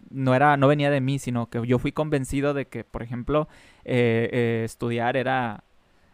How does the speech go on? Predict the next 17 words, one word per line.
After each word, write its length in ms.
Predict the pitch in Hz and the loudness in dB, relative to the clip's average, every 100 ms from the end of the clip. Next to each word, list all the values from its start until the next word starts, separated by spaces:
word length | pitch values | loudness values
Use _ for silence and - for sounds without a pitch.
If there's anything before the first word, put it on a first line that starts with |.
| _ | _
era 280 | 131 127 127 | -2 0 0
una 220 | 127 131 | 0 -2
manera 320 | 127 123 123 | 0 0 0
de, 140 | 131 - | 0 -2
de, 240 | 123 117 - - | -8 -8 -10 -16
de, 420 | 120 120 117 113 _ - | -8 -6 -6 -8 _ -8
pues, 400 | 120 - - - _ _ _ _ _ _ _ _ _ - | -8 -8 -18 -20 _ _ _ _ _ _ _ _ _ 0
dedicarle 480 | 139 139 135 131 | 2 2 2 0
menos 260 | 143 139 139 | -2 -4 -6
tiempo 240 | 139 131 | -6 -4
a 40 | 135 | -2
Jehová, 320 | 123 117 120 | 0 -2 -2
por 120 | 117 | -6
ejemplo. 340 | 113 123 113 - - _ | -8 -8 -8 -10 -12 _
<laughs> 260 | - - 160 | -20 -20 -14
Entonces, 520 | 131 127 123 135 117 | -8 -6 -4 -4 -6
imagínate. 560 | 131 120 143 127 117 | -8 -10 -10 -10 -14